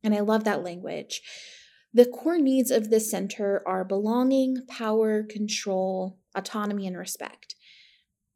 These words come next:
Reclaiming You refers to it as their unmet childhood need, which for types eight, nine, and one is autonomy, justness, and fairness.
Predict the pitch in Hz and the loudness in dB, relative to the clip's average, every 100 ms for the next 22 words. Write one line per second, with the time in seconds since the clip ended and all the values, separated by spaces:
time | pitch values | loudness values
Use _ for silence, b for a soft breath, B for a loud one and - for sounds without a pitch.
0 | _ b b b 240 247 247 302 277 262 | _ b b b 2 2 2 2 4 4
1 | 269 349 277 220 220 226 240 226 220 226 | 2 4 4 4 4 2 2 2 0 2
2 | 214 214 190 190 196 - - 214 196 190 | 2 0 -4 -4 -4 -6 -8 -2 0 0
3 | - 220 233 233 214 214 - 185 190 - | -2 0 2 4 2 0 -6 -8 -8 -6
4 | 202 196 180 151 - - _ _ _ _ | -6 -4 -4 -6 -10 -14 _ _ _ _
5 | _ _ - 202 202 - 208 196 196 196 | _ _ -2 0 0 -4 -2 -2 -2 -4
6 | 185 - 185 170 175 208 294 302 214 196 | -4 -4 -6 -8 -6 -2 0 2 0 -4
7 | 175 - 196 190 190 175 - 175 170 - | -8 -6 -4 -4 -4 -8 -8 -10 -10 -10
8 | 185 - 254 214 - - 233 - | -8 -4 -2 -2 -6 -12 -10 -10